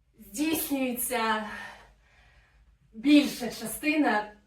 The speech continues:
творчої роботи. Автор, який хоче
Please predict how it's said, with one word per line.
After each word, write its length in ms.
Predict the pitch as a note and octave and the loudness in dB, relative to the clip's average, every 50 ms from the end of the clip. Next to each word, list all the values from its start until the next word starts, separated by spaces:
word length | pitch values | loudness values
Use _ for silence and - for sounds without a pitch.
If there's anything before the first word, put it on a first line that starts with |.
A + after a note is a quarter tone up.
| _ _ _ - - _ _ _ _ - | _ _ _ -20 -20 _ _ _ _ -4
творчої 640 | A3 A3+ D4+ E4 D#4+ D4 - - C#4 B3+ A#3+ G#3+ G#3+ | -2 0 2 2 0 0 -2 -4 -2 -2 -2 -2 -2
роботи. 580 | C4+ C#4 C4+ D4 D#4 D4 A#3+ A3 - - G3 F3 - - - - - - - - - - - - - - - - - - - - - - - - - - - - - - - - - - - - - - - - - - - - - C#2 C2+ - - - - - - - - - - - - - - - - - - - - - - - - - - - - - - - - - - - - _ _ _ _ _ _ _ - - - - | -4 -4 -4 -2 -2 0 0 0 -2 -4 -8 -10 -12 -14 -12 -10 -8 -6 -4 -6 -6 -6 -10 -20 -20 -2 0 0 0 0 -2 -8 -12 -14 -16 -16 -20 -20 -20 -20 -14 -8 -6 -4 -4 -4 -8 -12 0 2 2 2 2 2 0 0 0 0 -4 -8 -14 -20 -20 -20 -20 -20 -20 -20 -20 -20 -14 -10 -10 -10 -10 -10 -14 -16 -18 -16 -14 -14 -14 -14 -16 -20 -20 -18 -16 -14 -14 -14 -16 -20 -20 _ _ _ _ _ _ _ -20 -20 -4 6
Автор, 760 | - E4+ D#4+ C#4+ C4+ C4 C4 C4 - - D#4+ D#4+ E4 F4 - - - - - - - - - - - _ _ _ _ _ _ _ _ _ _ _ _ _ _ _ _ _ _ _ _ _ _ _ _ _ _ | 10 12 12 12 12 10 8 6 6 10 12 12 12 12 8 2 -4 -10 -14 -16 -18 -20 -20 -20 -20 _ _ _ _ _ _ _ _ _ _ _ _ _ _ _ _ _ _ _ _ _ _ _ _ _ _
який 560 | - B3+ C4+ C4 - D#4+ D#4+ D#4+ D4+ C4+ B3 | -12 -10 -10 -10 -4 -2 0 0 0 0 -2
хоче 640 | - - - D#4 D#4 D4+ - - - C#4+ B3+ A#3+ B3 | -6 -8 -4 -4 -2 -2 -4 -4 -4 -2 -2 -2 -2